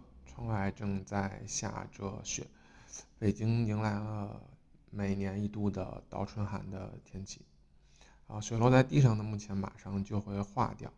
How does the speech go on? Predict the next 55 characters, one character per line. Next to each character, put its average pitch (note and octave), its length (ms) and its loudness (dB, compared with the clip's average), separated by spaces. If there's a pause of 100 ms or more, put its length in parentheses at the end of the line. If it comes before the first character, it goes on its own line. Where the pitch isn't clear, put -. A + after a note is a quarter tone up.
(460)
但 A2+ 80 -10
是 G2+ 340 -2
能 F#2+ 220 -8
在 F#2+ 300 -4
三 G#2 240 -2
月 G#2 220 0
依 G2 80 -8
然 G2 200 -8
欣 G#2+ 200 -4
赏 G#2 200 -8
到 G2 200 -10
雪 G2 240 -2
景， - 120 -8 (500)
在 G2 540 -2
记 - 120 2
忆 A#2 40 8
里 G2+ 120 2
当 F#2+ 140 -6
中 G2 120 0
呢， G2 100 -6 (140)
这 - 60 -16
种 G#2 120 -2
情 - 180 -8
况 G2+ 180 0
也 F#2+ 40 0
不 G2+ 140 -8
是 G#2 180 -8
每 G#2 200 -6
年 - 180 -14 (100)
都 A2 120 -2
会 G#2+ 240 -4
出 A#2 120 -14
现 B2 280 -2
的。 - 60 -18 (1600)
那 C3 60 -4
本 A2 220 4
周 B2 160 10
的 C3 220 8
早 - 240 -6
些 A2+ 260 2
时 - 220 -2
候 G#2 180 2
呢， F#2+ 220 -4
气 G#2+ 220 -8
温 G#2 440 2
一 G2+ 60 -4
度 G#2 300 -4
达 - 240 -10
到 G2 240 -4
了 G2 400 -12
二 A2+ 120 -4
十 G#2+ 160 -12
度 G2 440 -6
左 - 160 -12
右， A2+ 180 0